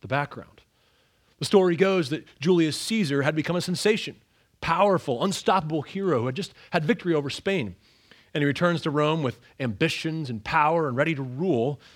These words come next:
but not everyone thought that this was such a good idea. In the swirl of opinions and meetings and preparations,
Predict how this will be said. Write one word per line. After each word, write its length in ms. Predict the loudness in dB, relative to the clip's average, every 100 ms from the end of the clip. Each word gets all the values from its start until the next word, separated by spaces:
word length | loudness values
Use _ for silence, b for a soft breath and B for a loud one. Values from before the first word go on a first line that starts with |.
| b _
but 80 | 0
not 140 | 2
everyone 320 | 2 2 0
thought 280 | 0 2 2
that 80 | -2
this 120 | -8
was 100 | -6
such 160 | -6 -6
a 40 |
good 140 | -2 -2
idea. 420 | -2 -4 -6 -8 _ _ _ _ _ b b -6
In 60 | -2
the 60 |
swirl 520 | -2 -2 2 4 4 2
of 80 |
opinions 640 | -2 -2 0 0 0 -2 -4
and 160 | -4
meetings 480 | -4 -2 -2 -4 -6
and 100 | -4
preparations, 920 | -4 -2 -2 -2 -2 -4 -6 -6 -10